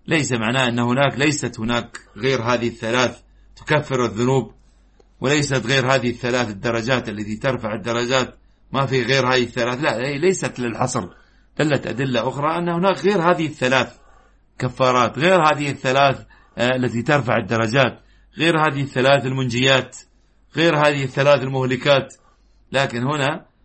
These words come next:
ذكر النبي صلى الله عليه وسلم ثلاثاً من، آه، كل واحدة، من كل جنس من هذه الأعمال،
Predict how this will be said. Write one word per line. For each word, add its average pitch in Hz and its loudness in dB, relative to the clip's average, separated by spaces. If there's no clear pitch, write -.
ذكر 135 0
النبي 110 -4
صلى 117 -6
الله 117 -8
عليه 180 -8
وسلم 190 0
ثلاثاً 147 2
من، 120 -2
آه، 143 2
كل 156 2
واحدة، 123 2
من 113 -4
كل 131 -2
جنس 139 -2
من 117 -2
هذه 120 0
الأعمال، 117 0